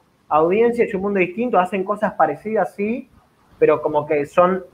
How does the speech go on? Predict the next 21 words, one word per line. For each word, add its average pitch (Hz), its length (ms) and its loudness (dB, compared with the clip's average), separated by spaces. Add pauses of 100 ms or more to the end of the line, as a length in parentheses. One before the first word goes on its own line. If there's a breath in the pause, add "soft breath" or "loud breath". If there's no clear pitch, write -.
(160)
ricas 190 500 2
en 165 120 -2
su - 100 -10
propio 175 320 4
mundo. 202 460 0 (720)
Y, 143 480 -6
y 170 100 0
otra 190 220 2
cosa 202 240 -2
que 151 60 -4
por 160 120 0
ahí 180 80 6
no 180 80 2
se 165 120 -4
conecta 170 240 4
con 156 80 4
lo 151 60 4
que 147 80 0
estoy 160 120 0
diciendo, 180 340 0
pero 139 240 4